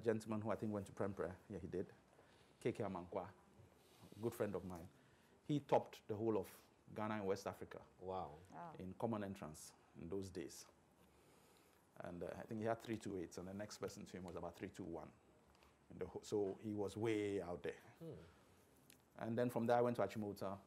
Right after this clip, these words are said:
Speaker 1: And your youthful years shape your life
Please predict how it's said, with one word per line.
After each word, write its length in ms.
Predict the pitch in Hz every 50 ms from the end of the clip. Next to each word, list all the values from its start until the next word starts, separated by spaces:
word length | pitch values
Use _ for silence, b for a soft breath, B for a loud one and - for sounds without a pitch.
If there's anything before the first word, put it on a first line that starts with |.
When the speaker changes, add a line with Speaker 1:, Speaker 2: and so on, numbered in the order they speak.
| - - -
Speaker 1:
And 380 | 120 117 113 113 113 110 98 - - - - - - - b b b b b b b b b b b - - - - - - - - - - - - - - - 151
your 280 | 151 139 147 139 135
youthful 840 | 123 113 127 175 220 214 214 - - - - - - - - 165 165
years 320 | 147 147 131 123 120 120
shape 340 | - - - 143 127 131 -
your 120 | 110 95 95
life 240 | 98 98 92 -